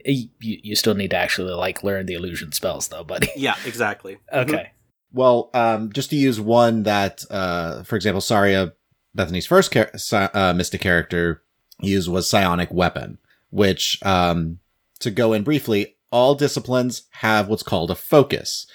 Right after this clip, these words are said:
Speaker 3: which is just an innate feature that is active if you use a bonus action to decide to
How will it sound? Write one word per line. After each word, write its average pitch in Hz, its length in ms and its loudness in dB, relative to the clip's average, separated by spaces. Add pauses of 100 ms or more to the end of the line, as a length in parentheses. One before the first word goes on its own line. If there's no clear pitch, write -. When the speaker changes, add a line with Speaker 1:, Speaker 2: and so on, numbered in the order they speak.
(300)
Speaker 3:
which 95 240 0
is 95 220 2
just 101 360 2
an 104 140 0
innate 104 360 2
feature 127 580 2 (200)
that 95 220 -2
is 92 220 -6
active 131 500 0
if 107 260 -2
you 101 200 0
use 101 200 2
a 95 120 0
bonus 117 400 0
action 104 460 0
to 95 300 0
decide 90 600 0
to 87 560 -2